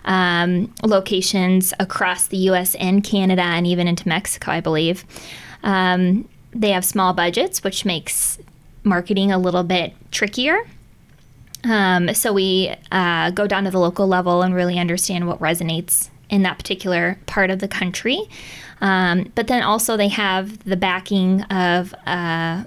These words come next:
a national company. So they have brand standards that we can help them stick to. And they usually have creative elements that we can customize and modify for their needs and put their own information on it so that it feels local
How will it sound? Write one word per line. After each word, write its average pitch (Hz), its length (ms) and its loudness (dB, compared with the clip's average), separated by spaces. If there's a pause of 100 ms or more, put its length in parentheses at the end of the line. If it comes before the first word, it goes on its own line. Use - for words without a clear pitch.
(120)
a 202 80 0
national 175 720 0 (360)
company. 185 480 -2
So 180 480 2
they 175 140 2
have 170 580 -4
brand 180 320 2
standards 170 640 -2
that 156 120 -4
we 165 120 -2
can 180 180 -6
help 160 340 -4 (100)
them 170 500 0
stick - 340 -4
to. 165 320 -4
And 170 160 -2
they 170 40 0
usually 185 360 2
have 190 240 -4
creative 208 440 2
elements 185 520 0
that - 140 -2
we 185 120 2
can 185 640 2
customize 208 840 0
and 196 120 4
modify 185 720 0
for 202 200 -2
their 196 180 2
needs 185 540 2
and 185 120 0
put 208 160 -2
their 180 140 0
own 180 140 2
information 185 560 0
on 160 140 -2
it 156 140 -4
so 202 160 0
that 180 140 2
it - 160 -4
feels 240 480 0
local 269 500 0